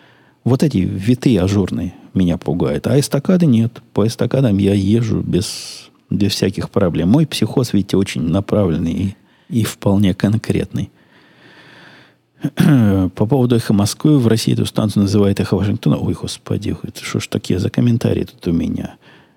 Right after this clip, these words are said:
Э, я, кстати, про «Эхо Москвы» и «Эхо Вашингтона» недавно, слушая «Эхо Москвы», пришёл к противоположному мнению.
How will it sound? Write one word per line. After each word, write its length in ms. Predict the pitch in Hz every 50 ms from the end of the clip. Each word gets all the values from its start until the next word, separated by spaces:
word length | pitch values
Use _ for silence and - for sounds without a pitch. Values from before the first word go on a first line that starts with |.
| _ _ _ _ -
Э, 400 | 143 110 98 87 85 92 95 85 85 87 - _ -
я, 200 | - 110 143 156
кстати, 300 | 147 - - 135 123 123
про 200 | 120 - 120 123
«Эхо 180 | 123 - -
Москвы» 340 | 107 113 113 - - - 123
и 40 | 117
«Эхо 160 | 107 - -
Вашингтона» 480 | 107 104 - - 131 - - 170 151 120
недавно, 600 | 104 101 107 110 131 131 127 123 107 92 85 76 - - _ _ _ -
слушая 480 | - - - 147 147 131 - 120 104
«Эхо 180 | 107 - - 113
Москвы», 680 | 104 113 120 120 - - - 82 87 92 87 82 76 - - _ _ _ _ _ _ _ - - - - - - - -
пришёл 380 | - - 117 117 - 160 156 147 - - _ _ _ _ _ _ _ -
к 260 | - - - 120 117 - _ _ _ -
противоположному 760 | - 120 123 - 147 151 - 180 185 175 151 123 87 82
мнению. 380 | 82 82 80 - - - - -